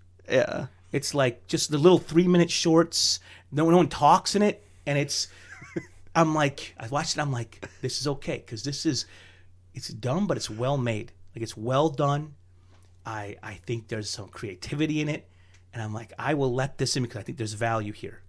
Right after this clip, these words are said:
Speaker 2: 'cause it's cr-, it's, it's very creative, very well done. It's not, it might be empty calories, but it's darn stinking. It's, it's the highest level empty calories you can get. So I let it in.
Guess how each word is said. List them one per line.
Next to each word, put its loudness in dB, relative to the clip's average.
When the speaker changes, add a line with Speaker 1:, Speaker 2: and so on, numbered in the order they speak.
Speaker 2:
'cause -8
it's -10
cr-, -16
it's, -14
it's -12
very 0
creative, -6
very -4
well 0
done. -2
It's -6
not, -8
it 4
might 0
be 2
empty -4
calories, -2
but -4
it's 0
darn 4
stinking. -2
It's, -6
it's 2
the 2
highest 6
level 6
empty -6
calories -2
you -4
can -4
get. -4
So -8
I -8
let -2
it 8
in. 10